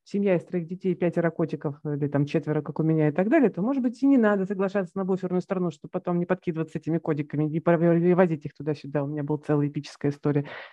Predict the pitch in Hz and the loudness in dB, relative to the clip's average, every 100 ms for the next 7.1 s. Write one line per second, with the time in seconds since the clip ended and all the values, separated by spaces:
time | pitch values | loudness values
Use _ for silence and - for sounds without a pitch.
0 | - - 147 143 147 147 147 147 151 156 | -8 -4 0 0 2 0 -2 0 2 6
1 | 147 147 143 160 143 147 147 147 143 143 | 6 4 4 0 2 0 0 -2 -2 -4
2 | 143 139 135 196 - _ _ - 147 175 | -4 -4 -4 -8 -20 _ _ -2 0 0
3 | - 220 - 214 214 196 202 190 185 185 | 4 4 6 6 6 4 4 4 2 0
4 | 180 175 - 170 170 185 156 165 165 170 | 0 -2 0 -4 0 0 0 -2 0 2
5 | 165 156 170 170 131 127 175 - 180 185 | 2 0 0 2 2 0 -2 -2 0 2
6 | 180 175 208 196 - 160 156 165 185 190 | 4 4 2 0 -10 -6 -2 -2 0 -2